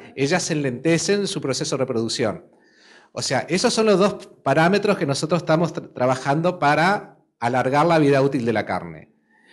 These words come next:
Yo, en una carne fresca, tanto como en una carne vaci-, eh, envasada al vacío,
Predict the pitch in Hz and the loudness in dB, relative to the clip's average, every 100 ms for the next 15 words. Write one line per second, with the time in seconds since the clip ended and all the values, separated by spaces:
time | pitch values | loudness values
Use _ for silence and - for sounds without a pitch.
0 | - - - _ _ _ _ _ _ _ | -20 -20 -20 _ _ _ _ _ _ _
1 | _ - 165 220 147 147 185 185 170 170 | _ -2 0 0 0 2 4 4 2 0
2 | 170 - 175 165 - 104 - 147 143 127 | 0 0 0 0 -2 -4 0 0 0 -2
3 | 131 135 135 135 151 151 139 - - 131 | -2 -2 -2 -2 0 0 0 -6 -8 -8
4 | 123 113 110 117 - 139 151 151 160 165 | -4 -2 -2 -4 0 2 2 0 2 4
5 | 214 202 - | 4 2 -8